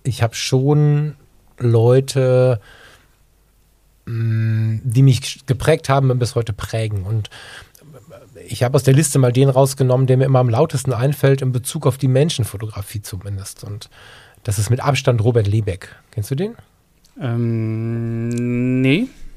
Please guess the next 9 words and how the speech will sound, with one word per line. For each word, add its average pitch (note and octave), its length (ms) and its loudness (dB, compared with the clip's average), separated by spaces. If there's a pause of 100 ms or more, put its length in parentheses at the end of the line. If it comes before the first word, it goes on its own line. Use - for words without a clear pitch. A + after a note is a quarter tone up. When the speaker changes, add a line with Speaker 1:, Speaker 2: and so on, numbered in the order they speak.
(600)
Speaker 2:
muss D3+ 100 -8
ich E3+ 140 -8
ehrlich D3 180 -6
sein. E3+ 260 -8
Speaker 1:
Auch C3+ 200 4
inzwischen, C#3 380 2 (120)
auch D3 220 2
inzwischen C#3+ 340 0
verstorben, D#3+ 580 -2